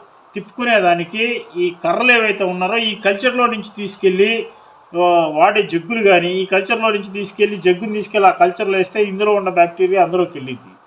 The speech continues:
కాబట్టి ఆ కల్చర్ ఎసిడిక్ నేచర్ వస్తాయి. ఇంతకుముందు ఎప్పుడు కానీ ప్రతికూల ఫలితాలు ఆ కల్చర్లో వస్తాయి. ఎందుకంటే ఇందులో ఒకటి ఎసిడిక్ బ్యాక్టీరియా ఉంటుంది,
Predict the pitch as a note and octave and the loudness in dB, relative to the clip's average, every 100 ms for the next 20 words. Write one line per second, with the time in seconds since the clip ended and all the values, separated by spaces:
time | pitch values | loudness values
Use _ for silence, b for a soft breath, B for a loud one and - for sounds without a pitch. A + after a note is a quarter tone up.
0 | b b b b E3+ A3+ B3 B3 F#3+ G#3 | b b b b 2 4 2 4 6 4
1 | - A3+ B3 B3 G#3 G3+ A3 G#3 G3+ G3 | 4 0 0 -2 -2 -2 -8 -4 -4 -2
2 | G3 D#3 D3 A#2+ D3+ F3+ F#3 G#3 A3+ A3+ | -2 -2 -4 -8 -6 -4 -4 -4 -4 -4
3 | A3+ A3+ A#3 A3 F3+ G#3 A3 G3+ F#3+ F#3 | -2 0 0 4 2 2 0 0 -2 -4
4 | - - F#3 A#3 B3+ A#3+ G#3 G3+ G3+ G3 | -6 -4 -4 0 2 2 2 0 0 2
5 | A#3+ C4 F#3+ F#3 F#3+ F#3 A3 G3 D#3 F3 | 2 4 4 2 -2 -2 -4 -2 -4 -4
6 | F3+ G#3 G#3+ A3+ G#3+ G#3+ A3+ G3+ G3 E3+ | -6 -4 -4 -2 -2 -2 -2 -4 -2 -2
7 | G3 A#3+ G3 F#3 F#3 G3 F3+ F#3 D3+ A#2 | -2 -4 0 0 0 -2 0 -2 -4 -12
8 | - | -18